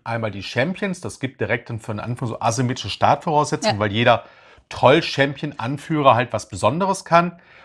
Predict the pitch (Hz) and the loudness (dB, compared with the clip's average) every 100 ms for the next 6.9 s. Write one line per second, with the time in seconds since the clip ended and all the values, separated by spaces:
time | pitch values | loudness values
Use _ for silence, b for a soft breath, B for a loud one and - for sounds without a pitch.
0 | b - 160 254 - _ 135 113 139 135 | b 2 4 4 -4 _ 0 4 4 2
1 | 120 - 107 - 147 - 107 - 160 - | -6 -6 -8 -6 -8 -8 -4 0 0 0
2 | 185 - 160 156 156 123 127 101 104 - | -2 2 2 0 -4 -6 -4 -6 -10 -12
3 | 110 131 127 107 95 - - 196 180 170 | -4 0 0 0 -4 -6 -10 -4 2 2
4 | 156 135 131 131 139 143 b b b - | 4 4 4 0 -4 -4 b b b -10
5 | 107 113 - 95 - - 90 95 139 170 | -6 -6 -6 -8 -8 -12 -10 -4 -2 -4
6 | - 147 139 135 127 120 127 120 | -6 -6 -6 -2 -2 -2 -2 -4